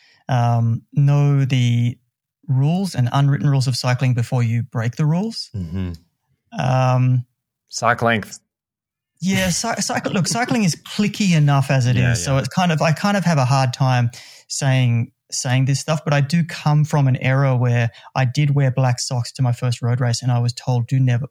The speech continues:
Speaker 1: never to wear them again."
Speaker 2: Mm-hmm.
Speaker 1: Um, so, it, it, you know, it had a very strict code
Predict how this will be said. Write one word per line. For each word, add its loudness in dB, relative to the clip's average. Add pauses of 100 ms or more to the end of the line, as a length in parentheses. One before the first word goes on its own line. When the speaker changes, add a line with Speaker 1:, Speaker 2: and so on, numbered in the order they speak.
Speaker 1:
never 0
to -4
wear 0
them 0
again." -2 (280)
Speaker 2:
Mm-hmm. -2
Speaker 1:
Um, 0 (420)
so, 0
it, -2 (100)
it, -4
you 2
know, 2
it 0
had 2
a 2
very 2
strict -4
code 0